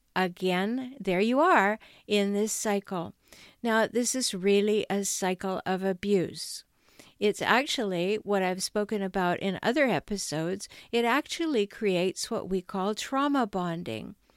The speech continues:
that you get into this cycle of hope and despair and hope and despair and hope and despair, and hope keeps winning. And then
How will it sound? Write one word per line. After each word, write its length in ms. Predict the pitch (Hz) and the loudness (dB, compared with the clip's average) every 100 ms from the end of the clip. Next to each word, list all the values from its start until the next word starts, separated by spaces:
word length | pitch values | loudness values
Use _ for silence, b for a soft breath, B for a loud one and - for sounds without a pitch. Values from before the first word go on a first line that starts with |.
| B B B - | B B B -2
that 140 | 220 | 0
you 120 | - 220 | 2 2
get 240 | 233 220 | 4 4
into 360 | 247 320 - 311 | 4 0 -2 0
this 220 | 208 196 | 0 -2
cycle 560 | - 208 202 214 202 - | -2 -2 -4 -4 -4 -2
of 320 | 202 190 185 | 0 0 0
hope 540 | 196 - 220 208 269 - B B B - | -4 -4 0 2 0 -6 B B B -2
and 440 | 214 202 202 202 | 2 4 2 0
despair 720 | 190 190 - 185 175 196 247 - | -2 -6 -2 0 2 2 0 0
and 180 | 214 190 | -2 -2
hope 500 | 190 208 196 214 - - | 0 2 4 2 -4 -6
and 140 | 214 190 | -4 -2
despair 680 | 185 - 185 170 170 233 - | -6 -4 -2 0 0 -2 -2
and 200 | 196 185 | -4 -4
hope 420 | 185 220 214 220 - | 0 2 2 -2 -4
and 100 | 202 | -4
despair, 600 | 180 - - 175 180 247 - | -4 -4 -2 -2 0 -2 -2
and 160 | 214 208 | -2 -2
hope 380 | 196 247 254 | 2 2 2
keeps 420 | - 262 220 - 220 | -4 -4 -4 -6 -6
winning. 680 | 202 233 202 180 233 277 - B B B B B B | 0 2 2 0 -2 -6 -10 B B B B B B
And 240 | 226 220 220 | 2 4 6
then 300 | 247 262 | 6 6